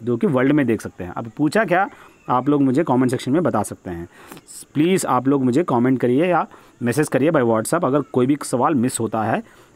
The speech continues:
इस exam में। Basketball team जो है colloquially referred as, collectively आप जानते हैं जो भी basketball team players को collectively क्या कहते हैं, Hoops कहते हैं। और गुलिवर्स Travel की किताब ने किसकी रचना की गई थी? जोनाथन Swift, जो कि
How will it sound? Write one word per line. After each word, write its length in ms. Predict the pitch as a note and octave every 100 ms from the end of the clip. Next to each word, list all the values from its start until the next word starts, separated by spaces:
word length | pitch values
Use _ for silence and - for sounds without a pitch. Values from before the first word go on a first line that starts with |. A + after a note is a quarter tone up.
| _
इस 140 | C#3+ C#3
exam 320 | A2 A2+ G2+
में। 160 | F2+ - - - - A#2+
Basketball 480 | C#3+ A3 F3+ F#3+ F3
team 260 | E3+ F3+
जो 120 | D3+
है 200 | D3+ F#3 F3+ -
colloquially 800 | - D#3 D#3+ E3 - - E3 A3+ - _ _ - - _ - _ _
referred 340 | B2+ B2 D3+ C3+
as, 200 | A#2 - - - -
collectively 400 | D3 - F#3+ F#3+
आप 160 | D#3+ D3
जानते 320 | C#3 C#3 D#3
हैं 120 | F3+
जो 100 | C#3
भी 100 | D#3+
basketball 480 | D3+ C#3+ E3 D#3 D3+
team 280 | - G3 F3+
players 260 | D3 C3+ -
को 200 | C#3+ D3+
collectively 380 | C#3 C3+ E3 E3
क्या 160 | D#3+ D3
कहते 260 | C#3+ C#3+
हैं, 200 | D3+ A3+ - - - -
Hoops 200 | F3 -
कहते 280 | B2+ G#2+ A2+
हैं। 220 | G2+ F2+ - - -
और 140 | C3+ C3
गुलिवर्स 360 | D3 F#3+ -
Travel 220 | F3 D#3+ D#3+
की 100 | D3+
किताब 300 | C#3+ D3 D3
ने 160 | D3+
किसकी 240 | C#3+ - E3+
रचना 300 | D3 D3+ C#3
की 180 | C#3+ C3+
गई 100 | C#3
थी? 100 | E3+
जोनाथन 400 | A#2+ C3 E3+ E3
Swift, 360 | - D#3 - - - _
जो 140 | A#2+ C3
कि 180 | F3+